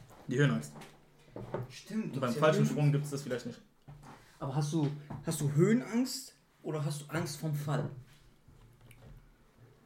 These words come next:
Speaker 2: Also,
Speaker 1: Wie, wie
Speaker 2: wenn
Speaker 1: würdest
Speaker 2: du
Speaker 1: du
Speaker 2: jetzt,
Speaker 1: das trennen?
Speaker 2: wenn du jetzt zum Beispiel von einem Balkon runter guckst bei dir,
Speaker 1: Mhm.
Speaker 2: ja, du wohnst im
Speaker 1: Dritten.
Speaker 2: dritten. Im dritten Stock wohnst du, du guckst den Balkon runter, wird dir schwungrig, schwindelig?
Speaker 1: Noch.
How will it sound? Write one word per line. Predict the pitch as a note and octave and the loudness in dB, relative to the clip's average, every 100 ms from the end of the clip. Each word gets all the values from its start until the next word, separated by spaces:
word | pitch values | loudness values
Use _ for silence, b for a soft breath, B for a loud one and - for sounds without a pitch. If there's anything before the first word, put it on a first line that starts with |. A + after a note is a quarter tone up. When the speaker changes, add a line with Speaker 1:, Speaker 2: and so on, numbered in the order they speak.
| _ - - - - _ _ _ - - - _ _ _ _ _ _ _ b b b | _ -20 -20 -20 -20 _ _ _ -20 -20 -20 _ _ _ _ _ _ _ b b b
Speaker 2:
Also, | C3+ A#3+ C4 - | -4 0 0 0
Speaker 1:
Wie, | B2+ A2+ | -2 0
wie | |
Speaker 2:
wenn | D3 | 2
Speaker 1:
würdest | D3+ D#3 | 4 4
Speaker 2:
du | |
Speaker 1:
du | D3 | 4
Speaker 2:
jetzt, | - | 2
Speaker 1:
das | |
trennen? | C#3 B2+ | 0 0
Speaker 2:
wenn | D3 D#3 | 2 2
du | |
jetzt | D3+ D3 - | 4 4 2
zum | D3+ | 0
Beispiel | C#3+ D3 - - | 2 0 -2 -4
von | D3 | 0
einem | C#3 | 2
Balkon | C3+ B2+ - E3+ | 2 0 0 0
runter | C#3+ C#3+ C#3 | 2 2 0
guckst | - E3+ - | -4 -10 -2
bei | B2 | -2
dir, | A#2+ A2+ G#2+ | 0 -4 -6
Speaker 1:
Mhm. | B2+ D#3+ - - - - - | 0 0 0 -4 -18 -20 -8
Speaker 2:
ja, | C3+ C#3 F#3+ - _ | -4 -2 -4 -10 _
du | - | -6
wohnst | D3 D3 D3 - | 0 0 0 -2
im | C#3+ C3+ C3 C3 C3 | -4 -2 0 0 0
Speaker 1:
Dritten. | C3 - - - | -2 -4 -10 -12
Speaker 2:
dritten. | - C#3 - C#3+ - - - b b b b b - | -4 -2 -2 -8 -10 -16 -18 b b b b b -8
Im | C3 | -2
dritten | E3 - | -2 -2
Stock | D3 - G#3 F#3 | -2 0 -2 0
wohnst | A3 A3 | -2 -2
du, | |
du | D#3+ | -4
guckst | C#3+ G3+ D#3+ | -4 -6 -2
den | |
Balkon | C#3+ C#3+ F#3+ G3+ | -2 -2 -2 -2
runter, | G3 G3+ E3+ | -2 -2 -2
wird | C#3+ | -2
dir | C#3+ | -2
schwungrig, | D3 D3 G#3+ A3 - | -2 0 0 0 -6
schwindelig? | - E3+ A3 C#4 - - | -6 -4 -4 -8 -12 -12
Speaker 1:
Noch. | A#2+ - | -8 -8